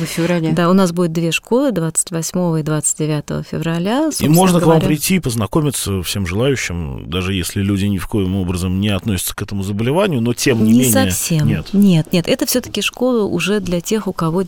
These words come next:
Speaker 1: заболевание диагностировано. М, а, потому что, ну, э, я бы не рекомендовала, да и, в принципе, оно не предназначено для людей, которые просто, ну,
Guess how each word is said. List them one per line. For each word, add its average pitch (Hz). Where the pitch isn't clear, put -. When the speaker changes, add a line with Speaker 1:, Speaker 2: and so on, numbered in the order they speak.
Speaker 1:
заболевание 165
диагностировано. 165
М, -
а, 160
потому 170
что, 175
ну, 185
э, -
я 165
бы 160
не 180
рекомендовала, 160
да 165
и, -
в -
принципе, 180
оно 160
не 165
предназначено 165
для 143
людей, 165
которые 196
просто, 180
ну, 160